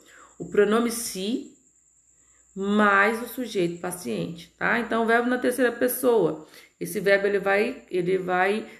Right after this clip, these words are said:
flexionar de acordo com a terceira pessoa do discurso. Ele ou ela, eles ou elas, tá? O pronome se, sempre depois do verbo, e o sujeito paciente. E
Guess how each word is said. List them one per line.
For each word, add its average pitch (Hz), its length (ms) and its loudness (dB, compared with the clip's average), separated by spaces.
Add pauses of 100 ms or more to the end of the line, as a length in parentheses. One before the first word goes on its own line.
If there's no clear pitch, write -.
(160)
flexionar 202 600 0
de 202 100 -2
acordo 190 440 -2
com 202 420 -4
a 226 60 -4
terceira 196 360 -2
pessoa 190 520 -2
do 202 100 0
discurso. 269 680 0 (320)
Ele 170 360 2
ou 175 120 2
ela, 185 480 -2
eles 180 380 0
ou 285 160 -2
elas, - 480 -2 (340)
tá? 196 480 0 (1040)
O 202 120 0
pronome 226 580 4
se, 202 400 -4
sempre 226 400 0
depois 202 380 -4
do 170 120 -8
verbo, 175 580 -4 (640)
e 247 100 -4
o 269 40 4
sujeito 233 420 -2
paciente. 214 840 -6 (640)
E 311 540 2